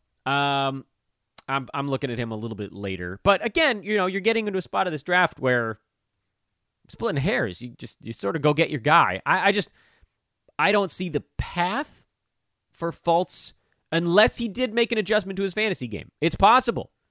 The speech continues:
His game could have grown during these four months off. We don't know. He's also dealing with, uh, I believe he had covid. I think he's just finally getting into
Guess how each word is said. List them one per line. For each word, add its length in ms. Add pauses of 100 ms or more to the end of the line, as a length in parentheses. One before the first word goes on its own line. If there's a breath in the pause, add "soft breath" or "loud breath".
(300)
His 160
game 260
could 120
have 100
grown 500
during 240
these 140
four 220
months 240
off. 300
We 140
don't 260
know. 260 (240 soft breath)
He's 140
also 260
dealing 380
with, 440 (460)
uh, 40
I 540 (480)
believe 280
he 60
had 180
covid. 420
I 80
think 140
he's 120
just 220
finally 300
getting 240
into 200